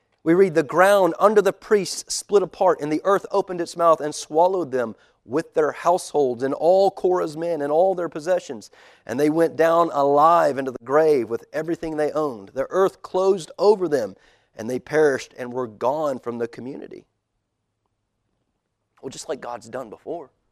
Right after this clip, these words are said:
These lies of Satan that Jesus is not enough, uh, God will swallow them up as well. But certainly, Satan is wreaking havoc.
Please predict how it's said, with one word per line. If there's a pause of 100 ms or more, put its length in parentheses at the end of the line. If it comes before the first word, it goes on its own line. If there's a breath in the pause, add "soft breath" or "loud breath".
(640)
These
lies
of
Satan
that
Jesus
is
not
enough, (1800)
uh, (1200)
God
will
swallow
them
up
as
well. (3500)
But
certainly, (1300)
Satan
is
wreaking
havoc.